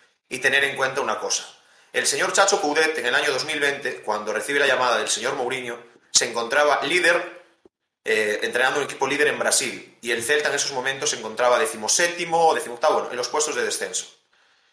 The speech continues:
El señor Coudet viene aquí y cogiendo un equipo totalmente muerto con Óscar García y que las últimas dos temporadas no descendió porque tenemos a un jugador que se llama Yago Aspas Juncal y en la última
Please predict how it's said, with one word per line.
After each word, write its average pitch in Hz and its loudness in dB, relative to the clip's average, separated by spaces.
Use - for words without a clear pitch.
El 113 -2
señor 139 0
Coudet 156 2
viene 151 2
aquí 170 0
y 131 -8
cogiendo 160 -2
un 160 0
equipo 123 -2
totalmente 165 2
muerto 147 0
con 120 -4
Óscar 147 2
García 127 0
y 120 -6
que 123 0
las - 2
últimas 147 -2
dos 151 0
temporadas 127 2
no 139 -2
descendió 139 0
porque 110 -4
tenemos 151 2
a 156 0
un 147 0
jugador 135 2
que - -4
se 139 0
llama 123 0
Yago 135 2
Aspas 131 0
Juncal 117 0
y 120 -4
en 117 -2
la 117 4
última 120 -4